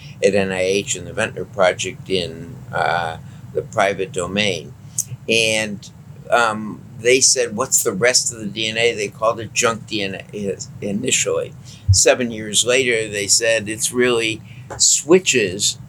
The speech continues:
that control our genes, whether on or not." Genes are really just protein factories, and whether that factory is on or not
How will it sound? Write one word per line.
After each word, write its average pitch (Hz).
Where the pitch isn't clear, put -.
that 107
control 123
our 110
genes, 117
whether 110
on 113
or 107
not." 92
Genes 139
are 110
really 104
just 107
protein 101
factories, 117
and 98
whether 104
that 98
factory 110
is 117
on 120
or 107
not 90